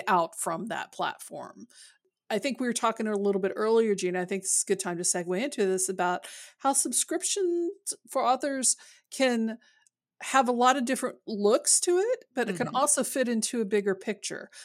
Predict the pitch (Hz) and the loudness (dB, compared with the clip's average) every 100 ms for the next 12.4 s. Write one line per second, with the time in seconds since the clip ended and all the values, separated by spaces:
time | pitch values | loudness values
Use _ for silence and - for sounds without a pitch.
0 | - - 220 214 - 339 - 269 226 233 | -8 2 4 4 2 2 2 0 -4 -2
1 | 247 269 226 226 233 233 214 180 196 190 | -2 -4 -2 -2 0 -2 -2 0 2 2
2 | 190 175 165 170 165 156 156 165 165 165 | 2 -2 0 0 0 -2 -6 -10 -8 -10
3 | 160 170 175 185 180 190 175 170 175 170 | -10 -12 -10 -10 -2 0 0 -2 -4 -4
4 | 156 - - - - _ 202 180 - - | -6 -10 -16 -16 -20 _ -2 0 -2 -14
5 | _ _ _ _ - 220 208 214 208 190 | _ _ _ _ -8 -6 -2 -2 0 -2
6 | 190 180 180 - - 285 294 269 208 202 | 0 -2 0 0 0 0 -2 -4 -6 -6
7 | 196 196 190 190 190 185 - - _ _ | -4 -4 -4 -2 0 0 -6 -20 _ _
8 | _ - - 170 - - - - - - | _ -6 -4 -2 -4 -4 -8 -8 -10 -10
9 | - - - - - - - - _ - | -10 -12 -12 -18 -12 -8 -8 -10 _ -20
10 | - - - 220 196 190 214 - 226 - | -20 -20 -4 2 2 2 -2 -2 -2 -2
11 | 202 165 170 175 185 170 160 160 160 - | -4 -4 -4 -4 -6 -6 -8 -10 -12 -10
12 | 160 151 156 156 | -8 -8 -12 -14